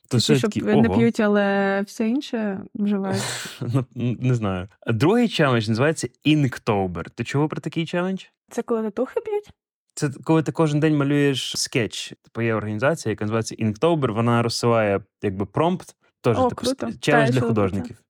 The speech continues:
Speaker 2: Та, я ні разу не брав участь, тому що я завжди провтикуюсь. Але є такий челендж. Потім третій челендж називається: це такий більше інтернет штука, називається No Nut November, може, ти чула.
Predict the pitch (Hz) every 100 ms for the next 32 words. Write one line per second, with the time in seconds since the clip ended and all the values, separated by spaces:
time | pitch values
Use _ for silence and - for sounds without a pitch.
0 | _ - 101 131 135 123 120 113 113 127
1 | 147 135 123 107 - 104 98 92 - 98
2 | 98 95 101 107 - 135 107 92 - -
3 | 110 127 135 127 110 - 67 82 - _
4 | _ _ - 120 165 156 185 156 131 -
5 | 104 90 80 - 107 120 117 104 - 76
6 | - _ - - 147 139 135 135 - 147
7 | 143 147 123 - - - _ _ _ -
8 | - 110 107 147 - 127 139 160 139 135
9 | 131 131 123 101 92 82 101 101 90 -
10 | - 65 -